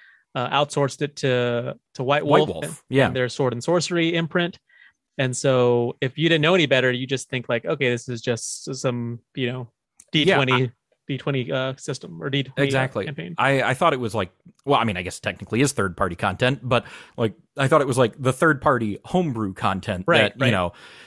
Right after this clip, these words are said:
Speaker 2: the, the horribly broken, don't touch this with a ten-foot pole. Um,
Speaker 1: Yeah.
Speaker 2: you know, the, the kind of things that, uh,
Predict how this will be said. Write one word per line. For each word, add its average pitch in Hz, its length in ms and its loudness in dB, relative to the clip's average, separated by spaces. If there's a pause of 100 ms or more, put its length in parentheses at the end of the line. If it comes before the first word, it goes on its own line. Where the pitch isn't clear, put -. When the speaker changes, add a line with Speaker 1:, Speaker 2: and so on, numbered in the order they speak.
(120)
Speaker 2:
the, 120 280 4
the 104 120 2
horribly 123 400 0
broken, 110 540 -2
don't 107 220 -4
touch - 240 -4
this 101 180 -4
with 95 80 -6
a - 20 -8
ten-foot 92 400 -2
pole. 80 400 -2 (300)
Um, 82 580 -4
Speaker 1:
Yeah. 78 60 -4 (560)
Speaker 2:
you 110 160 -2
know, 85 100 -4
the, - 280 -6
the 147 160 2
kind 170 180 2
of 135 60 0
things 139 280 2
that, 113 340 2
uh, 95 500 -2